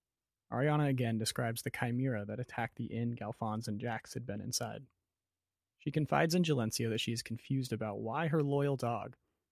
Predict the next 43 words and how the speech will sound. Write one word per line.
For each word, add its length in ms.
would 120
have 120
left 240
the 100
side 260
of 80
a 60
friend 320
in 120
need. 320
They 60
decide 320
to 60
hold 180
out 160
hope 200
that 120
Galfon 480
somehow 380
made 200
it 100
out 140
of 120
the 80
inn 240
alive. 420
As 120
the 100
moon 260
begins 360
to 100
rise 260
behind 400
them, 180
Ariana 400
and 140
Gelencio 500
see 160
the 140
entrance 420
to 120
Vestuli's 520
tower. 400